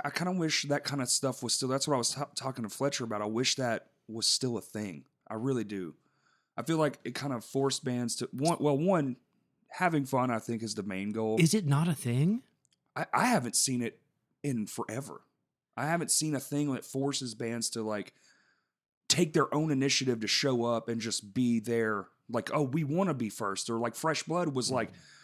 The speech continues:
Speaker 1: you know, f-, fuck, it happened to me. Fletcher was like, "Not good enough. Try again," you know? Like, and it was, at the time, you're young,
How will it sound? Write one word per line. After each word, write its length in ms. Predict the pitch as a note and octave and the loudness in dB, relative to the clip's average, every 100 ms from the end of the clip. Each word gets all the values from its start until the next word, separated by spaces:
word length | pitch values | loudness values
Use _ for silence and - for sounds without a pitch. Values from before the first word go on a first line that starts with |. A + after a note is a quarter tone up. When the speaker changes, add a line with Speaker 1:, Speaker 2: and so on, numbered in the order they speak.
| _ _ - | _ _ -2
Speaker 1:
you 80 | C3 | 2
know, 180 | D3 A#2+ - - - A2 | 2 0 -10 -20 -14 -12
f-, 160 | - | -10
fuck, 220 | - D#3 | -8 -4
it 80 | B2 | 0
happened 260 | A#2+ D3 D3 | 0 0 0
to 60 | |
me. 160 | C#3+ F#3 | 0 0
Fletcher 320 | - A#2+ - | 0 -2 0
was 160 | C3 A2 | -2 0
like, 180 | G#2+ - _ - | -2 -4 _ -4
"Not 200 | C#3 D3+ | -2 2
good 140 | D3 B2+ | 2 2
enough. 240 | A2 - | 0 -2
Try 200 | - C3 | 0 0
again," 340 | A#2 A#2 F2 - _ | 0 -2 -6 -12 _
you 100 | G#2+ | -4
know? 240 | A2 B2+ C3+ G#2+ | -2 -4 -4 -6
Like, 200 | G2+ - _ _ _ _ _ _ | -6 -6 _ _ _ _ _ _
and 120 | B2+ C#3+ | 0 2
it 80 | C#3 | 2
was, 340 | C3+ - - _ _ _ _ - | 2 0 -2 _ _ _ _ 2
at 160 | G#3+ | 2
the 80 | C#3+ | 2
time, 400 | - - G#3+ E3+ | 0 2 4 4
you're 160 | D3 C3 | 4 4
young, 540 | D#3 E3+ B2+ A#2+ | 4 4 4 2